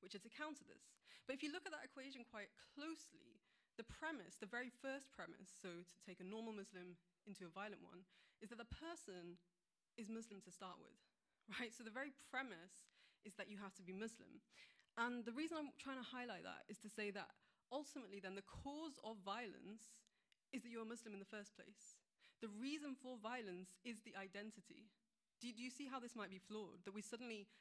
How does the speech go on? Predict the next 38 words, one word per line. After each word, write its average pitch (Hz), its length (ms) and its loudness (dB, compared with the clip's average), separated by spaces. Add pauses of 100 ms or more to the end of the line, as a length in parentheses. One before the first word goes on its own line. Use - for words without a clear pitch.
(120)
essentializing 185 1040 -2 (400)
violence 208 480 4
into 226 400 2
a 190 80 0
group 196 160 -2
of - 160 -12
people. 311 380 2 (420)
And 240 80 6
when 285 140 8
you 262 100 6
do 285 320 4
that, - 300 -6 (340)
you're 240 240 6
able 247 320 4
to 214 160 0
not 247 240 4
hold 247 160 2
accountable 214 640 0
anything 208 640 2
else 196 320 0 (240)
for 220 160 2
violence. 190 460 2
You 208 60 0
just 220 140 -2
say, 208 140 2
"Well, 240 320 2 (400)
it's 233 160 -4
natural 196 560 0
that - 80 -8
some 190 160 0
of 180 140 -2
them 170 340 -4
will 175 160 0
be 202 140 -4
violent 214 340 2
because 170 400 -4 (460)
that's," - 180 2 (380)
you, 240 180 -4